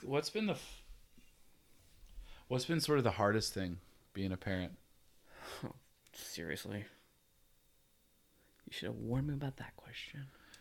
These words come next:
Speaker 2: Where do I begin? <laughs>
Speaker 1: I mean, is it, is it because, is it because you're a lesbian couple? Do you think that's
Speaker 2: Oh, no, I just, like,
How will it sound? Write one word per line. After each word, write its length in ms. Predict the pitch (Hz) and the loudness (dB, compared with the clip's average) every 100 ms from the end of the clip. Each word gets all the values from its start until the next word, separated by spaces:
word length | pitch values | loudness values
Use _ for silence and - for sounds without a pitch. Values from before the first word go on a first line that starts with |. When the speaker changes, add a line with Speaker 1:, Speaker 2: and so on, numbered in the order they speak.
| - - - - - - - _ | -20 -20 -20 -20 -20 -20 -20 _
Speaker 2:
Where 200 | 139 160 | 2 4
do 100 | 208 | 6
I 100 | 202 | 4
begin? 440 | 196 185 123 117 123 - - - 1077 1077 | 4 0 -2 -6 -10 -16 -6 2 10 12
<laughs> 520 | 1077 1077 1077 1077 - 254 | 12 12 12 12 10 10
Speaker 1:
I 80 | |
mean, 200 | 120 123 | 12 12
is 180 | 123 - | 12 12
it, 160 | 117 120 | 12 10
is 180 | 110 117 | 10 8
it 80 | |
because, 480 | 113 104 113 113 - | 6 8 10 12 10
is 160 | 120 104 | 8 8
it 80 | 113 | 6
because 400 | 107 117 110 101 | 8 8 8 8
you're 120 | 107 | 8
a 40 | |
lesbian 460 | 98 101 95 104 101 | 8 8 8 4 4
couple? 360 | 101 92 107 110 | 4 4 4 2
Do 120 | 101 | 2
you 80 | 95 | 0
think 240 | - 92 | 0 4
that's 360 | 285 294 220 165 | 12 12 12 12
Speaker 2:
Oh, 40 | |
no, 200 | 165 202 | 12 12
I 120 | 143 | 10
just, 240 | 139 175 - | 6 4 4
like, 260 | 147 - | 0 0